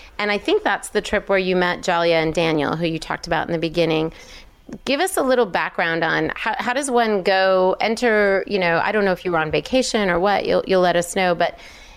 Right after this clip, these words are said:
you go in, in one capacity and all of a sudden you're like, "Now I have a business."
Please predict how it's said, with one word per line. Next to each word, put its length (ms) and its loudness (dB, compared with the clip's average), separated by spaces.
you 240 2
go 240 4
in, 460 0
in 320 2
one 220 2
capacity 600 -2
and 80 2
all 120 2
of 40 0
a 60 2
sudden 320 0
you're 140 2
like, 320 0
"Now 180 2
I 120 0
have 180 -2
a 80 2
business." 680 -2